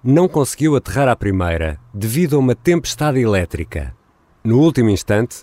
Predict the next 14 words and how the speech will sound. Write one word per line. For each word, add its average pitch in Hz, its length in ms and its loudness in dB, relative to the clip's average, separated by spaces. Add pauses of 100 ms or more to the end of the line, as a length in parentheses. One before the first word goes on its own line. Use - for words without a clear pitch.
(260)
quando 92 400 -2
tentava 113 520 0
a - 20 2
aterragem, 110 540 -2 (360)
o 123 120 -6
piloto 156 420 0
acelerou 120 640 0 (100)
e 131 140 2
elevou 135 460 2
de 120 100 2
novo 113 360 2
o - 20 -6
pequeno 113 320 0
jato. 85 500 -4